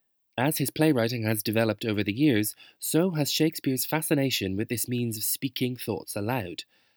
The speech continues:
and of course, of engaging and enthralling an audience. If we assume that the play written before Hamlet was Julius Caesar, we can start to imagine that Brutus,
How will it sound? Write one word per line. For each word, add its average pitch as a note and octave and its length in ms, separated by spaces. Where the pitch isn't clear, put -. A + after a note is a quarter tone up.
and D#3+ 120
of C3 120
course, F#2+ 420
of G2+ 140
engaging F#2+ 580
and F#2 140
enthralling F#2+ 580
an F#2 100
audience. G2 540
If G3 200
we G3+ 140
assume A2 360
that G#2 120
the A#2+ 80
play A2+ 240
written G#2+ 300
before B2+ 340
Hamlet G2 460
was G2+ 320
Julius G2 400
Caesar, G2+ 420
we B2 80
can D3 120
start G#3 340
to D#3 120
imagine A#2+ 400
that G2+ 200
Brutus, - 520